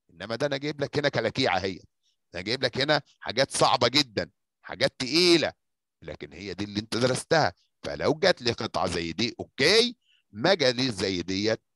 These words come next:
مفيش مشكله، بنقرا الاول وابص على الاسئله بقى،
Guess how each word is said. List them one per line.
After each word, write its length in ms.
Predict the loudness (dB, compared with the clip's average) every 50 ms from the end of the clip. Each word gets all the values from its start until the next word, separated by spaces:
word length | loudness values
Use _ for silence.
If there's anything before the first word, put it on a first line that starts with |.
| _ _
مفيش 320 | -10 -8 -8 -8 -10 -10 -8
مشكله، 500 | -6 -6 -6 0 0 2 2 2 2 0 -2 _ _ _
بنقرا 560 | -2 0 2 2 2 2 4 4 6 6 6
الاول 680 | 4 2 2 2 4 6 6 8 8 8 8 6 2 -6 _ _ _ _ _ _ _ _ _ -20 _ _ _
وابص 460 | 0 0 2 2 0 -4 -2 -2 -2
على 220 | 0 0 -2 -2
الاسئله 560 | -4 -6 -6 -6 -6 _ -2 0 0 2 0 2
بقى، 340 | 2 2 0 0 -4 -16